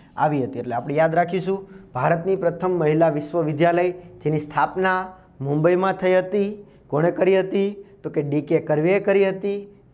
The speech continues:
ક્યારે કરી હતી? તો કે ઓગણીસો સોળમાં કરી હતી. અને સ-, કઈ સંસ્થા કરી હતી? તો કે એસ એન ડી ટી સંસ્થાની સ્થાપના કરી હતી.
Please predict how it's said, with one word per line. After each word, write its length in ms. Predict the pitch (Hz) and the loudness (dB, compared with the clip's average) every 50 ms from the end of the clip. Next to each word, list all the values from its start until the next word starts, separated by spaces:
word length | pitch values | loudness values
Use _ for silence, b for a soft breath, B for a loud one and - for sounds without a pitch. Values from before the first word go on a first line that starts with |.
| _ - | _ 0
ક્યારે 240 | 165 151 151 170 180 | 0 2 4 4 2
કરી 320 | 180 180 190 180 190 190 | 2 2 0 2 2 2
હતી? 460 | 185 190 190 208 202 208 214 208 B B B B B | 0 0 -2 -4 -4 -4 -4 -8 B B B B B
તો 60 | - - | -14 -6
કે 120 | - 165 | -4 -2
ઓગણીસો 460 | - 143 139 139 147 156 156 156 160 | -2 -2 -2 -2 -2 -4 -4 -4 -6
સોળમાં 560 | 151 - - - 147 147 143 151 180 190 185 | -6 -4 -2 0 2 2 2 2 2 0 0
કરી 220 | 180 196 185 196 196 | 0 2 4 4 4
હતી. 340 | 190 196 - 196 202 208 202 b b b b b | 2 -2 -6 -8 -10 -10 -12 b b b b b
અને 140 | 190 202 208 | -4 -4 -4
સ-, 220 | 208 - 226 208 214 | -4 -4 -6 -6 -2
કઈ 200 | 214 220 233 247 | 2 2 2 2
સંસ્થા 400 | 240 240 226 208 196 208 - 185 | 2 0 -4 -6 -4 -2 -2 -2
કરી 180 | 165 156 170 165 | 0 0 -2 -4
હતી? 180 | 165 165 156 | -4 -4 -8
તો 120 | 151 - - | -10 -10 -12
કે 120 | - - | -12 -14
એસ 400 | - - - - 151 156 156 - - | -16 -12 -8 -8 -8 -8 -8 -14 -12
એન 220 | - 156 160 160 | -10 -8 -8 -6
ડી 120 | 139 131 139 | -8 -8 -10
ટી 220 | 135 147 147 147 | -8 -8 -10 -10
સંસ્થાની 540 | 147 - - 127 123 123 - 123 120 123 127 | -10 -14 -14 -14 -14 -14 -12 -12 -10 -10 -10
સ્થાપના 520 | 123 - - - - - 120 139 180 233 349 B B B B B B B - | -10 -10 -12 -10 -8 -4 -2 0 0 0 -2 B B B B B B B -2
કરી 220 | - 147 143 120 110 | 0 2 2 2 2
હતી. 260 | 104 95 - - | -2 -6 -10 -12